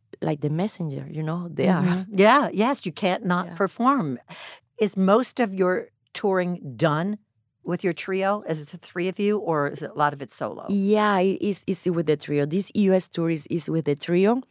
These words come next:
Speaker 1: We are touring in, in, in a lot of places in U S. And then I'm going back to Europe to join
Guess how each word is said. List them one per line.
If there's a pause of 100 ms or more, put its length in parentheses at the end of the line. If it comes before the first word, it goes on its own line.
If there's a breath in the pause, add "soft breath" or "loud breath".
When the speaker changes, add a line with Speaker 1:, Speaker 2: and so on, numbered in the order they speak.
(580 soft breath)
Speaker 1:
We
are
touring
in,
in,
in
a
lot
of
places
in
U
S. (420 loud breath)
And
then
I'm
going
back
to
Europe (420 soft breath)
to
join